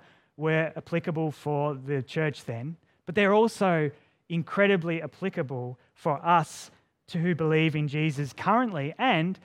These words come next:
they can also be true and deeply moving for those of us who are yet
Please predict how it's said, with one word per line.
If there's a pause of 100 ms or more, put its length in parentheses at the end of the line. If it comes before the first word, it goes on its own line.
(160)
they
can
also
be
true
and
deeply
moving
for
those
of
us (220)
who
are
yet